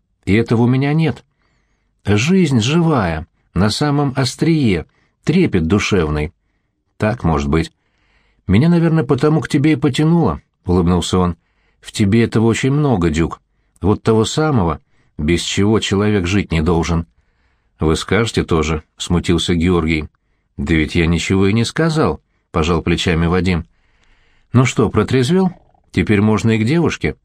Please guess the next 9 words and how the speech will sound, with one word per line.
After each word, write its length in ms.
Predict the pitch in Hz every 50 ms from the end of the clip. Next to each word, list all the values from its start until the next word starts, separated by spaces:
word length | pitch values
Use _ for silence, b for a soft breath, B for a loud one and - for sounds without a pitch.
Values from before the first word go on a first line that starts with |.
| _ _ _ _ _ _ _ _ -
«И 120 | - 78
как 320 | - - 104 98 90 - 101
вы 80 | 98
обо 180 | 92 87 98 90
всем 260 | - - 110 101 104
догадываетесь?» 800 | 98 123 131 151 151 117 87 82 85 80 78 - 80 78 - - _ _ _ _ _ _ _ _ _ -
покрутил 460 | 92 87 - 95 90 - 98 92 85
головой 380 | 85 90 92 92 87 87 85
Георгий. 540 | 78 85 92 92 90 82 80 80 82 85 82